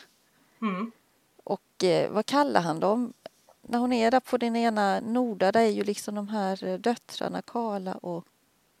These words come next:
Speaker 2: Karla och Klara. Det är så jobbigt <laughs>
Speaker 1: Ja.
Speaker 2: med de här namnen.
Speaker 1: Jag blandar ihop dem
Speaker 2: <laughs> Ja,
Speaker 1: hela
Speaker 2: i alla
Speaker 1: tiden.
Speaker 2: fall, Klara, eh, tyckte han ju om. Eh, och, eh, det är precis som att han, eh,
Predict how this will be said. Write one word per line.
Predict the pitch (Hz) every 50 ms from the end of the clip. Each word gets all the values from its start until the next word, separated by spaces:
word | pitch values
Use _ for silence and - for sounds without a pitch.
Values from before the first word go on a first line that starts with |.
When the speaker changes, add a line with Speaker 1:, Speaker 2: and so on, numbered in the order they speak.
| _ _ _ _ _ _ _ _ _ _ _
Speaker 2:
Karla | - - 247 247 226 208 196 196 202 -
och | - 226 _ _ - _
Klara. | - - 277 262 247 - - - - - 185 220 233 -
Det | 220
är | 220
så | 214 - 220
jobbigt | 214 214 208 190 220 226 - - -
<laughs> | -
Speaker 1:
Ja. | - 247 254 254
Speaker 2:
med | 254 302
de | 262
här | 262 247 240 233
namnen. | 240 220 214 208 208 202 190 196 208
Speaker 1:
Jag | 302 311 294 226
blandar | 226 247 233 226 220
ihop | 359 330 - - -
dem | 415 415
Speaker 2:
<laughs> | 339
Ja, | 285 294 311 - -
Speaker 1:
hela | - 202 175 170 165 -
Speaker 2:
i | -
alla | 277 262
Speaker 1:
tiden. | - 196
Speaker 2:
fall, | 185 - 262 247 254 - -
Klara, | - - - 311 302 294 262 220 - 220 220 226 233 - _ _ _
eh, | - - - - - - - - - - _ -
tyckte | - - 247 - - 254
han | 254 262
ju | 262 262
om. | 196 147 - - 170 180 202 202 _ _ _ _ _ _ _ _ _ _ _ _ _ _ _ _
Eh, | - - - - - - - - _ _ _ _ _ _ _ _ _
och, | _ - 202 - _ - - - -
eh, | 185 175 185 185 180 - - - - - - - - - - _ _ _ _ _ _ _ _ _ _ _
det | - 247
är | 247
precis | - - 285 269 -
som | 247 240
att | 233 -
han, | 214 220 220 214
eh, | 220 -